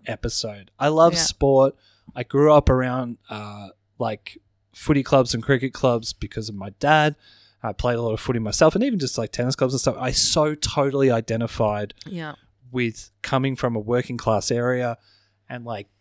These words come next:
Speaker 1: you know, footy clubs and cricket clubs are really important to people. And this is slightly more important than that in the sense of, like, it's kind of like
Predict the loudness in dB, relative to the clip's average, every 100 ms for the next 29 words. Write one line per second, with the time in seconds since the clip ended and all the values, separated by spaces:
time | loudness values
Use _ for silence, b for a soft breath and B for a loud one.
0 | _ _ _ -6 -2 -2 0 2 2 4
1 | 2 2 -2 -4 -4 -4 -6 -6 -8 -2
2 | 0 0 -2 2 4 2 -2 -4 -6 -8
3 | -12 -16 b b b b 6 8 6 4
4 | 4 6 6 4 -4 -4 -6 -4 -4 -6
5 | -10 -12 -10 -10 -10 -6 -4 -4 -4 -8
6 | -8 -8 -12 -12 -6 -6 -6 -6 -8 -8
7 | -14